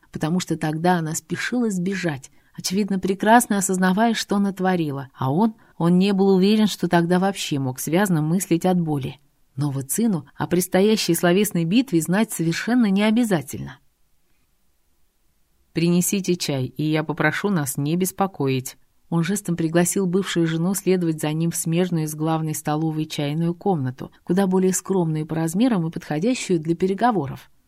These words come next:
Но если он ожидал, что она послушно усядется с ним за столом и позволит вовлечь себя в конструктивную беседу без лишних эмоций, то его надежды не оправдались.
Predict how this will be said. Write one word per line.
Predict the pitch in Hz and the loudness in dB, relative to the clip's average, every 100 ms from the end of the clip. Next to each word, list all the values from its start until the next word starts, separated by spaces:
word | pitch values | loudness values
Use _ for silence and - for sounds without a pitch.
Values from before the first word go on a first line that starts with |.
| _ | _
Но | 147 | -2
если | 151 190 170 | 0 0 0
он | 165 | 2
ожидал, | 165 160 160 170 202 | 2 2 2 2 0
что | - | 0
она | 165 170 | 0 0
послушно | 165 165 220 - 170 | -2 -4 -4 -4 -4
усядется | 160 190 202 165 - | -2 -2 -2 -4 -6
с | - | -4
ним | 170 190 | -2 0
за | 160 | -2
столом | 160 156 151 165 247 208 - | -4 -4 -2 0 2 0 -2
и | 165 | -2
позволит | 170 170 202 185 165 | 0 0 0 -2 -2
вовлечь | 160 175 214 | -2 -2 -4
себя | - 156 185 | -4 -4 -4
в | |
конструктивную | - 165 165 165 196 185 156 156 | -6 -4 -2 0 0 0 0 0
беседу | 165 185 165 | 0 0 0
без | 143 151 | -2 -2
лишних | 170 185 165 - | -2 -2 -4 -4
эмоций, | 147 165 285 - 151 131 - | -2 2 2 0 -4 -4 -8
то | - | -4
его | 185 185 | 0 2
надежды | 180 175 214 190 175 | 2 2 0 0 0
не | 175 | 0
оправдались. | 170 165 160 143 135 131 - | 0 -2 -4 -6 -10 -10 -14